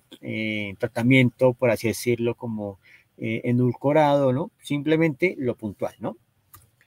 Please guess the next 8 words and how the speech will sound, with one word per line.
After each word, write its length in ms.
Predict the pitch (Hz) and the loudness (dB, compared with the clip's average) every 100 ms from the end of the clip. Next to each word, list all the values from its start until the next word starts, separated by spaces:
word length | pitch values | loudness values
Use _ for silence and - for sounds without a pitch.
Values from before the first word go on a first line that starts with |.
| _ _ _ _ _ _ _ _ _ 127 | _ _ _ _ _ _ _ _ _ -2
Ahí 120 | 127 | -2
tenemos, 460 | 147 143 143 156 - | 2 2 4 2 2
por 160 | 156 | 2
ejemplo, 500 | 117 123 117 135 135 | 2 0 0 -2 -2
otros 400 | - 120 - 123 | 0 -2 0 -4
desarrollos, 540 | 127 135 160 196 160 156 | -2 -2 2 2 4 2
¿no? 80 | 180 | 2
Inclusive 640 | - - 131 135 151 | -2 -2 0 2 0